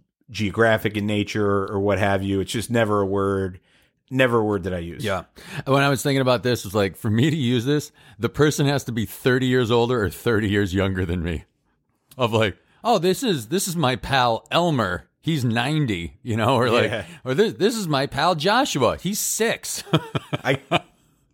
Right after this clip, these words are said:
Speaker 1: uh, the first one, the first one, frankly, doesn't resonate with me. The, uh, the, I, I might be like, "Yeah, that's my friend," but, but the second one kinda does. I mean, I could see,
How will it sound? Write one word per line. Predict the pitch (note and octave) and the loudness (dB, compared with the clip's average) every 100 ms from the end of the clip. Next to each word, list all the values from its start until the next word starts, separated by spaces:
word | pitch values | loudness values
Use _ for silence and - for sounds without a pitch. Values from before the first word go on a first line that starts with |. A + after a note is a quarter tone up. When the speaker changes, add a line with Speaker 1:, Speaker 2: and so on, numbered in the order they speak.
| _ | _
Speaker 1:
uh, | B2+ C3+ | -4 -2
the | A#2+ | -4
first | - G3+ G3+ - | -2 0 0 2
one, | D#3 C#3+ C3 - - _ - | 0 0 -4 -12 -20 _ -8
the | C#3 | -6
first | C#3+ D#3 E3 | 0 0 0
one, | C3+ | -6
frankly, | A2+ B2+ A#2 A#2 A2 | -2 -2 0 -2 0
doesn't | A#2 A2 A2+ | -2 -2 -2
resonate | A#2 D#3+ B2+ C3 | 0 2 2 0
with | C#3 C3+ | 0 0
me. | C#3+ C#3+ - - _ | -2 -2 -6 -12 _
The, | B2 C3+ B2+ | -2 0 2
uh, | B2 A#2 A2+ A2 - - - _ _ _ | 2 0 -2 -4 -8 -16 -20 _ _ _
the, | C3 - - C3 - | 2 2 2 -6 -6
I, | C#3+ - - | -6 -6 -6
I | C3 | 0
might | C3 B2+ | 2 2
be | A2+ | 2
like, | G2+ A2+ | 0 -2
"Yeah, | - D#4 | -4 -4
that's | D#3+ G3 | -2 -2
my | G3+ | -2
friend," | B3 E3+ C#3 | -2 -4 0
but, | C#3 C#3 C#3 | 2 2 0
but | C3+ C3 | 0 2
the | B2+ | -2
second | - A3 G#3+ | 2 0 2
one | F#3+ C3 | -2 0
kinda | B2+ G#2+ | 0 -2
does. | F#2+ F#2+ F#2 F#2 - | -2 -4 -4 -8 -8
I | C3 | -2
mean, | C3 | 2
I | D3+ | 2
could | D#3 D3+ | 2 0
see, | - - C#3 C3 B2 A2 | -2 -6 -4 -4 -4 -6